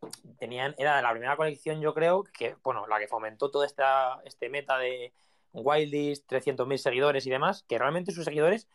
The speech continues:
muchos eran reales, o sea, no eran, no eran fake, pero es que tenían un montón de reacciones, un montón de tal, entonces dije, "Joder, hay un buen hype que te cagas". Y yo, claro, yo compré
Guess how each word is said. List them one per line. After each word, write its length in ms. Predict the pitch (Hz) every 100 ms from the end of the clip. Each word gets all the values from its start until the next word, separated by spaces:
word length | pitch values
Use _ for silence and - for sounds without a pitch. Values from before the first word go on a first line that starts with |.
| _ -
muchos 360 | 131 147 180
eran 240 | 175 170 123
reales, 380 | 107 127 180 123
o 60 |
sea, 160 | 113 110
no 100 | 107
eran, 580 | 127 131 117 113 104 107
no 60 |
eran 200 | 123 113
fake, 260 | - 147 - _ _
pero 160 | 117 113
es 100 | 110
que 120 | -
tenían 220 | 123 131
un 80 | 113
montón 300 | 117 131 135
de 80 | 131
reacciones, 520 | 127 131 - 147 143
un 60 | 139
montón 200 | 127 123
de 60 |
tal, 220 | 127 147 139
entonces 260 | 123 127
dije, 140 | 110 -
"Joder, 200 | 117 107
hay 140 | 113 123
un 100 | 135
buen 180 | 135
hype 240 | 123 135 -
que 120 | 143
te 100 | 107
cagas". 320 | 127 110 92 _ _ _ _ -
Y 80 | -
yo, 120 | 101
claro, 180 | 117 143
yo 120 | 104
compré 440 | 107 117 135 170